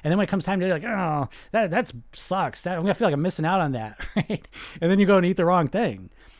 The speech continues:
So the problem is that you don't know how to influence your behavior in a consistent way. It's 'cause you don't understand your mind, you know? Um,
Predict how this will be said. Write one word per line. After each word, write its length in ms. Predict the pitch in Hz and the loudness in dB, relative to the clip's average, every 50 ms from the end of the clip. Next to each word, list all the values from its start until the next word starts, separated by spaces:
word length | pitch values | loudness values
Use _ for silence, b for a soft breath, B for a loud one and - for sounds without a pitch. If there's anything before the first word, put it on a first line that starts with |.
| b | b
So 120 | - - 180 | -4 -2 -2
the 60 | 180 | 0
problem 300 | - 208 247 233 208 240 | 0 0 0 2 2 0
is 80 | 240 | -2
that 60 | 180 175 | -2 -2
you 60 | 170 | -2
don't 80 | 190 | -2
know 60 | 185 180 | -2 -2
how 60 | 170 | -2
to 60 | 156 | -2
influence 320 | 175 190 - 196 175 160 | -4 -2 -2 -2 -2 -2
your 80 | - 160 | -2 -4
behavior 400 | 139 131 107 120 147 180 190 165 | -4 -4 -4 -2 -2 -2 0 0
in 60 | 143 | -2
a 40 | 139 | -2
consistent 520 | 127 143 135 - - 180 160 - 147 117 | -2 -4 -4 -4 -4 -4 -4 -4 -4 -4
way. 400 | 110 131 208 180 110 - - - - - - - - - | -2 -4 -4 -4 -6 -8 -14 -20 -20 -20 -20 -20 -18 -8
It's 160 | - 156 143 - | -6 -6 -4 -2
'cause 140 | 214 190 | -2 -2
you 60 | 147 139 | 0 -2
don't 140 | 147 151 | -2 -2
understand 300 | 143 127 110 - 135 120 | -2 -4 -4 -6 -6 -8
your 80 | 104 92 | -6 -8
mind, 360 | 98 104 95 - - - - - _ _ _ - - - | -10 -12 -14 -16 -20 -20 -20 -20 _ _ _ -20 -20 -18
you 60 | - 98 | -16 -16
know? 880 | 101 131 - - - - - - - - - - - - - - 135 | -16 -16 -18 -20 -20 -20 -20 -20 -20 -20 -20 -20 -20 -20 -14 -8 -6
Um, 400 | 123 117 110 101 95 95 92 | -6 -6 -6 -6 -8 -10 -14